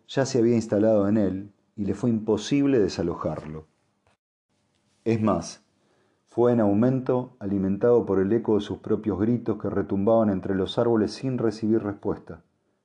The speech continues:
Cuando retomó el camino para salir del bosque, le costaba conservar la calma.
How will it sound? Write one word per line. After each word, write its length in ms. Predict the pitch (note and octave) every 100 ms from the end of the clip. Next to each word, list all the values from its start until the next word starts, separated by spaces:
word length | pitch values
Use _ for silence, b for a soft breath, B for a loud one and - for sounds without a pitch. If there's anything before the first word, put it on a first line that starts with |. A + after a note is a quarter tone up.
| _ _ _ _
Cuando 240 | - G#2
retomó 380 | G2+ G#2 G#2+ A#2+
el 80 | C3
camino 400 | A#2 A#2+ C3+ G#2+
para 160 | G2 F#2+
salir 320 | - G#2 A2+
del 160 | G#2+
bosque, 380 | G#2 G2+ - G2+
le 100 | G2+
costaba 420 | G2+ G2 C3+ C3
conservar 440 | A2 G2+ G#2 G#2+ A2+
la 160 | G#2+
calma. 480 | G#2 A#2 F2+ E2+ E2